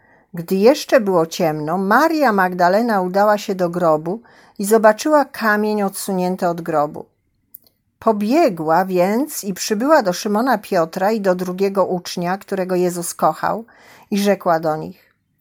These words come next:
"Zabrano Pana z grobu, nie wiemy, gdzie go położono". Wyszedł więc Piotr i ów drugi uczeń i szli do grobu.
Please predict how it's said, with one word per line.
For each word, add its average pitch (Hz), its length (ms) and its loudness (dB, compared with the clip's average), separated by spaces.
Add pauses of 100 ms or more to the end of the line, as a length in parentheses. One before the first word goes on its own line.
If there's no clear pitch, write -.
(300)
"Zabrano 185 540 4
Pana 262 340 2
z 190 100 -6
grobu, 170 400 -2
nie 190 200 4
wiemy, 226 600 0
gdzie 180 340 -2
go 196 120 2
położono". 240 720 0 (1120)
Wyszedł 302 420 0
więc 202 280 0
Piotr 233 520 2
i 196 80 0
ów 185 180 0
drugi 240 320 -2
uczeń 196 460 -2
i 196 80 -4
szli 202 260 -6
do 190 140 2
grobu. 170 500 0